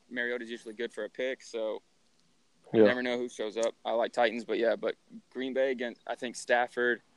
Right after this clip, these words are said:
Speaker 1: throws for fifty, uh, fifty pass attempts, three hundred yards, probably two, three touchdowns and an interception. Just pretty, pretty standard now. And, uh, I like Kenny Galladay's matchup 'cause of his size.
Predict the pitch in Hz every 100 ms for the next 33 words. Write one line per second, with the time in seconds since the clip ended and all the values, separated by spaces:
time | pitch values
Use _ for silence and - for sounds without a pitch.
0 | _ _ - 123 123 123 107 - 139 -
1 | 139 135 - - 117 107 104 - _ _
2 | _ _ _ _ _ _ 143 - 127 131
3 | 123 123 139 135 - 127 135 123 117 120
4 | 123 120 - - 120 120 107 _ _ -
5 | _ - 147 139 127 131 - 127 120 110
6 | 117 113 - 117 - 120 117 110 - _
7 | _ - 139 123 - _ - 131 - 135
8 | 127 123 117 120 123 120 113 - _ _
9 | _ _ _ _ - 104 101 101 - _
10 | - 117 123 - 123 117 117 117 117 113
11 | 117 120 113 - 104 104 101 - 117 113
12 | 117 117 110